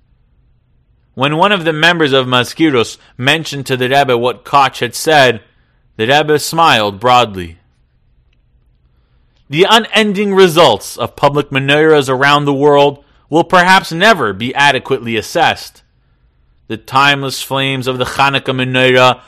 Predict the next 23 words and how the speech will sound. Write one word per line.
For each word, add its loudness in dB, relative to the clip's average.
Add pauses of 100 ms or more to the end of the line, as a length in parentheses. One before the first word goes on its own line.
(160)
speaking -6
into -2
the 2
hearts 0
and -10
souls 2
of -2
millions -2
of -2
Jews, -6 (400)
igniting 0
a -2
sometimes -4
sleeping -10
spark 0 (380)
and -2
reawakening 0 (160)
the -12
ever-present 0
connection -4
to -4
the -2
source -2